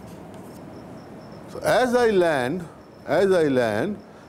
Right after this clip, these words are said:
the spoilers will become like this. So they will also give lot of drag. Not only it will give drag, it will also spoil the lift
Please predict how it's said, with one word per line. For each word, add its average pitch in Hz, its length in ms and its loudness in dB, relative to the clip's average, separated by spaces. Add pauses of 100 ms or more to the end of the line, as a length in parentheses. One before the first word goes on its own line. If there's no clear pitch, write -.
the 147 120 2
spoilers 202 720 2 (320)
will 175 240 0 (680)
become 151 280 0
like 120 200 0
this. 92 300 -8 (560)
So 160 120 0
they 151 140 4
will 247 120 4
also 220 460 0 (360)
give 165 160 2
lot 196 220 4
of 165 240 -2
drag. 120 360 2 (800)
Not 135 280 0
only 262 220 2
it 226 40 -2
will 269 140 2
give 226 600 -2
drag, 226 440 0
it 170 100 -4
will 185 120 2
also 190 220 0
spoil 196 400 0
the 226 120 2
lift 190 380 2